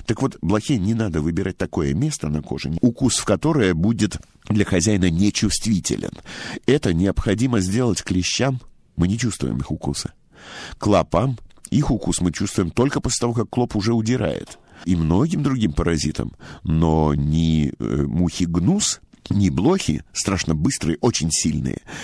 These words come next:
и невероятно подвижные, с прекрасной реакцией, как у призового боксёра на ринге, паразиты, они кусают, куда придётся. М, это, конечно, неприятно,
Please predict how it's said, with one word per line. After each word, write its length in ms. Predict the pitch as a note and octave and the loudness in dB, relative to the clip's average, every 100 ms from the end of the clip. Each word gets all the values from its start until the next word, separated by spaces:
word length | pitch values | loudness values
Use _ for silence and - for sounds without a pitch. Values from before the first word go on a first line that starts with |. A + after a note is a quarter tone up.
| - - | -14 -2
и 80 | F2 | 0
невероятно 480 | E2 G#2+ C#3 - - | 2 4 2 0 -2
подвижные, 680 | G2+ E2+ G#2+ F2+ B1+ G1+ - | 0 2 2 0 -2 -4 -6
с 120 | - | -8
прекрасной 600 | - - - G#2+ - C#2+ | -6 -6 -2 -2 0 0
реакцией, 480 | D2 E2 - - A#1+ | 0 -2 -2 -4 -4
как 160 | - - - | -6 -12 -6
у 80 | - - - | -6 -6 -4
призового 460 | F2 E2 F#2+ E2+ | -2 2 2 2
боксёра 400 | D#2+ F#2 - E2+ | 0 -2 -2 -2
на 100 | C2+ | -2
ринге, 320 | C2+ A1 A1 - - - - - | -2 -4 -6 -10 -12 -10 -8 -2
паразиты, 480 | D2+ D#2+ D2+ D2+ | 0 2 0 -2
они 180 | - G3+ | -2 -2
кусают, 360 | E3+ D#2+ C#2 C2+ | 0 0 0 -2
куда 220 | E2 D2+ | -4 -2
придётся. 520 | - G1+ G1+ - - - - - - - | -4 -6 -8 -6 -6 -10 -12 -18 -8 -4
М, 280 | F3 D#3+ | -2 0
это, 220 | E2+ - - | -2 -4 -6
конечно, 300 | - - - | -6 -4 -4
неприятно, 500 | - D#2+ - - | -2 0 -2 -4